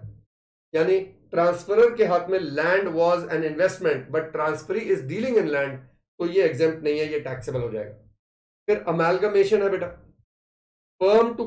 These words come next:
company है, fulfilling conditions of forty-seven thirteen, proprietary to company है, fulfilling conditions of forty-seven fourteen, company to एलएलपी है, fulfilling conditions of forty-seven thirteen बी,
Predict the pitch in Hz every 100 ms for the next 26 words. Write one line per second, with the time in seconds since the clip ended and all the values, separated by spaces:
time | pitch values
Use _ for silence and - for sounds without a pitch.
0 | - 190 - 190 190 185 - _ _ _
1 | _ _ _ - 175 - 190 202 208 180
2 | 175 170 190 185 180 160 160 170 180 175
3 | 196 - _ _ _ _ - 156 160 175
4 | - - - - _ _ - 175 170 160
5 | 165 165 202 220 214 190 175 180 180 180
6 | 170 160 175 180 190 160 156 160 175 170
7 | - 156 156 170 156 185 - - _ _
8 | - 156 160 175 190 - _ _ _ 160
9 | 160 - 202 214 196 160 185 190 180 170
10 | 170 165 156 175 185 185 160 160 175 170
11 | 175 165 160 156 165 170 165 156 160 156
12 | 131 165